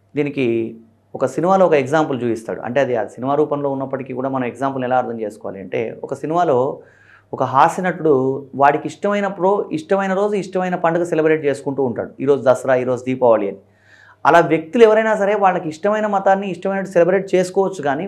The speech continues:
వేరే వాళ్ళని బలవంత పెట్టకూడదు. ఎందుకు అంటే అది వాళ్ళ వ్యక్తిగత విషయం, అంతవరకు మాత్రమే. అయితే అలా చేస్తే ఏమవుతోంది అంటే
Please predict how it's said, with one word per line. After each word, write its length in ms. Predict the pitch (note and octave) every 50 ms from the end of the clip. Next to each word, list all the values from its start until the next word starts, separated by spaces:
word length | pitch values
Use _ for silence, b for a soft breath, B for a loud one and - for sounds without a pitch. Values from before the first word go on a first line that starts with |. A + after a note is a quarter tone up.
| F3 E3
వేరే 180 | F#3 G3 A3 A3
వాళ్ళని 220 | A3 G#3+ G#3+ G3 E3
బలవంత 240 | E3 E3 E3 E3 D#3+ - C#3
పెట్టకూడదు. 360 | B2 - - - - - _ _ _ _ _ _ _ _ _ _ _ _ _ -
ఎందుకు 240 | A#2+ C#3+ E3+ E3+ F3 D#3
అంటే 180 | C3+ A#2+ G#2+ A#2+ E3 B3 - b b b b b b b b - -
అది 120 | D#3 E3+ D#3 D3
వాళ్ళ 160 | D3 D#3 F3+ F#3+ F3+
వ్యక్తిగత 320 | F#3 F3+ F#3 A3 G#3 A3+ A3 G3+ F3+
విషయం, 220 | - - C#3 A#2 - - - _ _ _ -
అంతవరకు 340 | C3 C3 D#3+ D#3 D#3 D3+ - C#3 C3
మాత్రమే. 320 | B2 A#2 - A2 G#2 G2+ - - b b b b b b b b b b b b b
అయితే 220 | - G3+ G#3 A3 E3 D#3+ E3+ G#3 - - - _ _ _ _ _ _ _ _ _ _ - D#3
అలా 120 | E3 F#3+ G3 F#3+ G3
చేస్తే 260 | G#3 A3 A3+ A3 B3 A#3+ G#3+ G#3
ఏమవుతోంది 480 | G#3+ A3+ A3+ A3+ A3 A3 G#3+ G#3 G3 G3 G3
అంటే 180 | F#3+ F#3+ A#3+